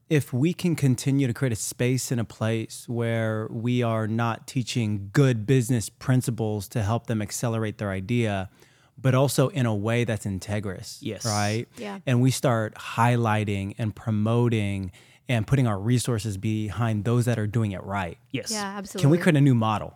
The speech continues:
Speaker 3: Yeah.
Speaker 1: So that's, that, that's actually cool.
Speaker 3: Yeah.
Speaker 1: That's actually desirable.
Speaker 3: Yeah.
Speaker 2: That's really cool. I think the whole thing was cool, um, but that is in the past.
Speaker 3: Yeah.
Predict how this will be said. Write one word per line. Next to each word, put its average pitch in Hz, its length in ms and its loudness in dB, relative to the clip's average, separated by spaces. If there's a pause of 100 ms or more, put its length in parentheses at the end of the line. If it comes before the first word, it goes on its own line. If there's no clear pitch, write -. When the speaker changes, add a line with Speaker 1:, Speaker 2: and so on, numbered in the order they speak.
(140)
Speaker 3:
Yeah. 190 360 -6
Speaker 1:
So 160 160 2
that's, 175 220 4
that, 175 360 2
that's 196 180 2
actually 151 280 2
cool. 139 360 2 (120)
Speaker 3:
Yeah. 104 180 -8
Speaker 1:
That's 165 160 4
actually 143 200 4
desirable. 113 580 0 (340)
Speaker 3:
Yeah. 214 120 -12
Speaker 2:
That's 160 180 4
really 156 200 6
cool. 156 320 -2
I 127 60 -4
think 131 180 0
the 131 60 -2
whole 151 160 2
thing 160 160 2
was 170 160 2
cool, 175 320 -2 (220)
um, 123 600 0 (180)
but 131 100 -4
that 160 120 0
is 160 140 0
in 151 80 4
the 113 80 -4
past. - 640 -2
Speaker 3:
Yeah. 202 140 -4